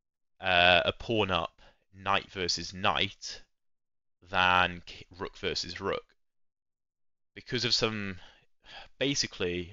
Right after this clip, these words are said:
it's because there's so many other pawns on the board, and again, this knight can't get into the game.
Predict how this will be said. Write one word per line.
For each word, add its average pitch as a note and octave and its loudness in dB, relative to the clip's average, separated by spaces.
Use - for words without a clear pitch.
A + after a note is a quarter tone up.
it's - -6
because - -4
there's F#2 -6
so A2 0
many G#2 -4
other F#2 0
pawns F#2 -12
on F2 -8
the - -14
board, - -8
and G#2 -2
again, E2+ -2
this - -6
knight G2 0
can't F2+ -2
get - -2
into E2 -10
the E2 -14
game. D#2 -4